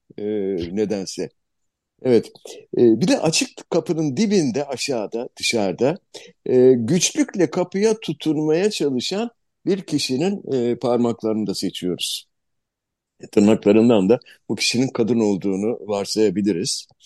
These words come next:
E, zannedersem Tem-, e, Zafer Temuçin bu karikatürü İYİ Parti Grup Başkan Vekili Erhan Usta'nın açıklaması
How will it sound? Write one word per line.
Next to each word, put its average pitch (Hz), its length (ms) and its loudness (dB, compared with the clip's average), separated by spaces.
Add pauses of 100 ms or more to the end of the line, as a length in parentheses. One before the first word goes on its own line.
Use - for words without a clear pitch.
(520)
E, 117 40 -2 (1080)
zannedersem 175 1040 4
Tem-, 120 540 6
e, 113 40 6
Zafer 139 400 4
Temuçin 143 420 0
bu 127 60 -6
karikatürü 120 640 -2 (420)
İYİ 156 300 2 (300)
Parti 131 440 0
Grup 127 300 -2
Başkan 135 460 0
Vekili 123 300 -2
Erhan 131 340 0
Usta'nın 131 420 -6
açıklaması 131 760 -2